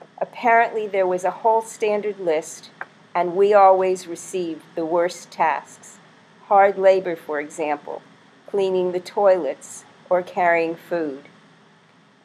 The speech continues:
Carrying food in Birkenau involved mortal danger, for there was no meal where the commando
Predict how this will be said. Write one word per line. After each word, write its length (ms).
Carrying 420
food 400
in 160
Birkenau 560
involved 540
mortal 480
danger, 580
for 140
there 160
was 200
no 240
meal 540
where 320
the 160
commando 1000